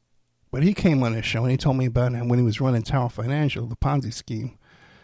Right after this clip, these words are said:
with Jeffrey Epstein, that Rudy Giuliani was the corporate counsel for that company, paid one million dollars a year.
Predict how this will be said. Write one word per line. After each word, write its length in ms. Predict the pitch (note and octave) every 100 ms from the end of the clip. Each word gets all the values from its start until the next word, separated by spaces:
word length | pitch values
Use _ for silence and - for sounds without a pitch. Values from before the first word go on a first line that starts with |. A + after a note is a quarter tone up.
| -
with 120 | B2
Jeffrey 340 | C#3+ A#2 C3
Epstein, 480 | C#3 C#3 - A#2 A#2+ - - -
that 120 | A#2+
Rudy 320 | C3+ C3+ B2+
Giuliani 540 | A2+ A#2+ A#2+ B2+ C3 A2
was 120 | A2+
the 80 | -
corporate 360 | - A2+ -
counsel 340 | - C3+ B2 B2
for 120 | A#2+
that 160 | A2+ -
company, 340 | B2 A2+ A#2
paid 260 | - A2+ A#2+
one 180 | B2
million 220 | A#2 A#2 A2+
dollars 300 | G#2+ G#2+ A2+
a 40 |
year. 280 | C3+ A2+